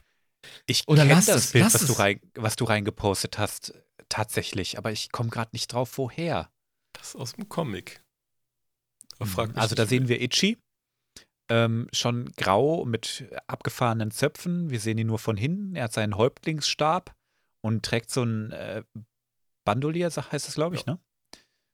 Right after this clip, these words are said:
Speaker 1: Ähm, spindeldürre Beine schon.
Speaker 2: Ja, das ist der
Speaker 1: Spindeldürre Arme.
Speaker 2: Zeich-, Zeichenstil auch. Also.
Speaker 1: Ja, okay.
Speaker 3: Klone sind genauso dünn,
Speaker 1: Und
Speaker 3: deswegen.
Speaker 2: Ja.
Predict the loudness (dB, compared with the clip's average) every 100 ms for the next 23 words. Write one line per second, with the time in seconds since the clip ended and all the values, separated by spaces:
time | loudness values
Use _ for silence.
0 | _ _ _ _ _ -2 0 0 -2 -4
1 | -8 _ _ _ -4 0 2 4 2 4
2 | 4 6 4 4 2 0 0 0 _ _
3 | _ _ -8 -2 4 4 4 4 4 6
4 | 6 4 2 -6 _ -6 0 0 -2 -4
5 | -6 -4 -2 -2 -2 -6 -12 _ _ -8
6 | -6 -6 -6 -2 -2 -2 _ -14 -10 -8
7 | -2 0 0 -2 -2 0 0 0 2 2
8 | 2 -2 -2 -6 -12 -16 -18 _ -2 2
9 | 2 -2